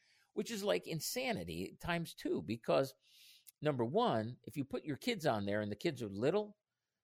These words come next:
that means the probate court is gonna have control over it till they're eighteen. All right. And by control, I mean they're gonna put it on a restricted account. And then whoever, uh, is the guardian or conservator for the minor children will have access to it, but they've gotta go back to probate court and say,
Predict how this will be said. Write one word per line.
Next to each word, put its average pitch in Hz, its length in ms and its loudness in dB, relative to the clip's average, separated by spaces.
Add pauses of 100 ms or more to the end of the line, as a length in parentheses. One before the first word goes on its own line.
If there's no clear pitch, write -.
(120)
that 170 160 4
means 160 180 0
the 127 80 -8
probate 190 400 4
court 147 240 4
is 127 140 -2
gonna 113 240 0
have 101 320 -2
control 180 480 2
over 101 260 2
it 107 180 2
till 120 140 0
they're 110 180 2
eighteen. 95 520 -4 (680)
All 98 60 -2
right. 123 240 2
And 113 100 -6
by 107 140 6
control, 147 480 0
I 131 80 4
mean 107 260 -2
they're 104 100 0
gonna 101 180 -6
put 113 180 -4
it 113 40 0
on 104 120 -2
a 90 60 -8
restricted 143 480 -6
account. 131 400 -6 (500)
And 98 100 -4
then 107 140 0
whoever, 123 680 4 (460)
uh, 82 220 -4
is 87 100 -4
the 92 80 0
guardian 117 520 6
or 98 80 0
conservator 127 640 2
for - 140 -6
the 98 100 -4
minor 92 300 -2
children 92 520 -4 (520)
will 120 180 8
have 120 220 4
access 107 360 4
to 123 100 0
it, 135 80 -6
but 107 60 -6
they've 104 200 0
gotta 107 160 4
go 101 120 -2
back 87 260 -2
to - 40 -16
probate 143 420 0
court 104 140 0
and 98 80 -8
say, 98 300 -4